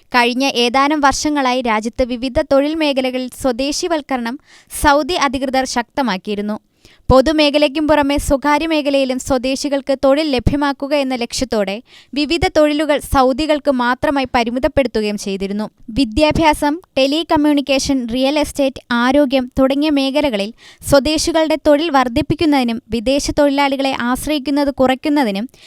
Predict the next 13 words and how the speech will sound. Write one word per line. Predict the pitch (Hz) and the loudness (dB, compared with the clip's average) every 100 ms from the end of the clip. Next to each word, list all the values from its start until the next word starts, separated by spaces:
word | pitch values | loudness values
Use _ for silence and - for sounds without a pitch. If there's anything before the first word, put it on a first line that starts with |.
| - _ | -20 _
ലക്ഷ്യമിട്ടിട്ടുള്ള | 269 285 - 392 330 320 285 277 | -2 -2 -2 0 0 0 0 0
നിരവധി | 262 247 269 302 | 0 0 0 -2
സംരംഭങ്ങൾ | 349 330 277 262 254 247 226 | -2 0 0 0 -2 -2 -6
സൗദി | - 262 240 262 | 0 2 2 2
അറേബ്യ | 302 262 240 - | 0 0 -2 -2
ആരംഭിച്ചിട്ടുണ്ട്. | 208 220 226 226 190 185 185 190 _ _ - _ _ _ - | -2 -2 -4 -6 -6 -6 -4 -8 _ _ -20 _ _ _ 4
സൗദിവൽക്കരണം | 311 320 339 392 349 370 339 339 | 4 6 4 2 4 0 2 0
എന്ന | 320 320 | 0 2
പേരിൽ | 320 320 311 | 0 2 2
അറിയപ്പെടുന്ന | 285 285 320 311 277 | 2 0 -2 -2 0
ഈ | 285 269 320 311 | -2 -4 0 2
തൊഴിൽ | 294 302 | 2 2
നയം | 285 254 | -2 -2